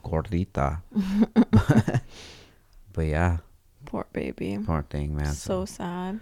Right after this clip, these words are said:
Speaker 2: It kills me.
Speaker 1: Yeah.
Speaker 2: I just wanna hold her, 'cause that's literally the only thing that calms her down, and, like,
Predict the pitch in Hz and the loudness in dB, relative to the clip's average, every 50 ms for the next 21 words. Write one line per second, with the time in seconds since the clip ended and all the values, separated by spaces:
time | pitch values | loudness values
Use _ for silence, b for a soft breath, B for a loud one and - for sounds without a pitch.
0 | - - - 190 - - - - 175 170 175 175 - - 185 185 185 185 202 - | -10 -10 -10 -10 -8 -6 -2 -2 0 0 0 -2 -4 -6 -8 -6 -6 -6 -8 -10
1 | - _ - - - - - - 76 73 - 208 202 - - 226 214 202 214 214 | -12 _ -20 -16 -12 -8 -6 -6 -2 2 2 2 2 2 2 2 2 2 2 2
2 | 170 165 175 220 185 185 180 180 202 - - - - - - 208 202 202 - 226 | 2 0 0 -2 -4 -4 -4 -4 -6 -8 -14 -18 -12 -2 0 0 0 0 -2 0
3 | 214 220 214 226 233 233 233 208 196 185 185 185 180 180 180 - 180 180 175 170 | 2 2 2 2 0 0 0 0 -2 -2 -2 -2 -2 -2 -2 -2 -4 -4 -4 -4
4 | 170 - - - 175 170 170 170 - 175 175 175 - 175 175 170 170 170 175 175 | -6 -8 -6 -6 -4 -4 -4 -4 -6 -8 -8 -8 -6 -6 -4 -4 -4 -6 -6 -6
5 | 175 175 180 180 170 202 - | -6 -8 -8 -8 -10 -12 -14